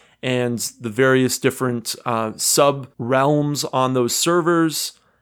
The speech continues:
And then you have to have a way of identifying each of the individual documents. And so he actually thinks his biggest innovation was that scheme for uniquely identifying all of the different documents that are all linked together.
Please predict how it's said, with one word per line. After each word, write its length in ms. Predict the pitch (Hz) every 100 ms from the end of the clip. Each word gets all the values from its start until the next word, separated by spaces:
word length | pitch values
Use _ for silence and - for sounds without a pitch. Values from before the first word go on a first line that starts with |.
| _
And 180 | 135 131
then 140 | 147 156
you 60 |
have 120 | 143
to 80 | 151
have 120 | 131
a 40 | 135
way 280 | 135 131 131
of 100 | 127
identifying 560 | 123 131 131 131 123
each 200 | 139 127
of 80 | 123
the 80 | 123
individual 480 | 120 113 113 113 107
documents. 720 | 120 120 - 107 - - - - _ -
And 120 | 143
so 200 | 180 160 - _
he 280 | - 220 254
actually 420 | 247 - 202 170
thinks 320 | 220 185 -
his 200 | 170 165
biggest 420 | 127 165 185 -
innovation 720 | 160 135 151 180 - 123 117 _ _ 135
was 160 | 139
that 220 | 151 151
scheme 680 | - - - 196 226 131 110
for 100 | 139
uniquely 580 | 131 131 143 160 170 160
identifying 760 | 135 143 196 - 127 117 113
all 300 | - 139 139
of 80 | 139
the 80 | 127
different 280 | 135 139 123
documents 480 | 131 135 139 120 120
that 120 | 120
are 100 | 120
all 140 | 117
linked 220 | 113 117 -
together. 460 | 123 170 117 -